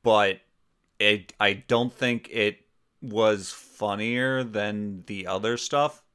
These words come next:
It just was like, eh. Now, I thought the basic training stuff could have been, like, they could have done more with that,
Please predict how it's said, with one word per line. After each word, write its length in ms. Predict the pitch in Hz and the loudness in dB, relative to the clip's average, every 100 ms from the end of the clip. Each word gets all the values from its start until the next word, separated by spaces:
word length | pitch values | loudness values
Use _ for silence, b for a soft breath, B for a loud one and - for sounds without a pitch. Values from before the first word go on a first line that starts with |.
| _ | _
It 160 | 135 135 | 0 2
just 180 | 180 - | -4 2
was 380 | 147 127 117 | 2 2 -2
like, 260 | 135 113 - _ _ _ - | 2 2 0 _ _ _ 0
eh. 160 | 135 131 _ b b b b b b - | 0 0 _ b b b b b b 2
Now, 100 | 117 | 2
I 40 | |
thought 320 | - 185 139 - _ _ _ _ - | 4 2 0 -2 _ _ _ _ -2
the 80 | 127 | -2
basic 640 | 90 131 131 127 143 - | 2 0 2 0 -4 -4
training 580 | - - 98 107 117 135 | -12 -6 -4 -2 -4 -4
stuff 540 | - 147 151 - - _ _ _ _ _ _ - | -4 -4 -4 -6 -20 _ _ _ _ _ _ -10
could 240 | - 147 | -2 0
have 100 | 139 | 2
been, 480 | 139 123 120 104 101 _ | 0 0 -2 -4 -12 _
like, 380 | 107 104 90 _ | -2 -2 -2 _
they 160 | 120 113 | -2 -2
could 220 | - 135 | -2 -4
have 140 | 123 | -4
done 260 | 95 107 110 | 2 2 2
more 640 | 98 90 92 92 107 123 | -4 -6 -4 0 2 2
with 280 | 139 143 - | -2 -4 -4
that, 500 | 156 156 170 - - | -2 -2 -2 -8 -20